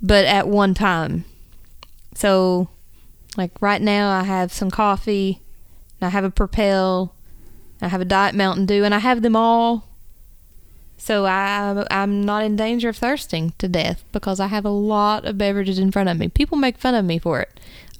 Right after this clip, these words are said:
I, um, I like coffee a lot.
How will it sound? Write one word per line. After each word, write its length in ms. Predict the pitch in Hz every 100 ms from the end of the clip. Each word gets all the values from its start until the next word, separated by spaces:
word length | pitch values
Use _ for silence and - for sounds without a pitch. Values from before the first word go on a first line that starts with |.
| -
I, 480 | 208 240 240 247 254 - - - - -
um, 400 | 185 180 175 185 - - - - - - - -
I 80 | -
like 420 | 214 214 226 - -
coffee 560 | - 196 185 233 269 - - - -
a 80 | 196
lot. 480 | 185 170 185 -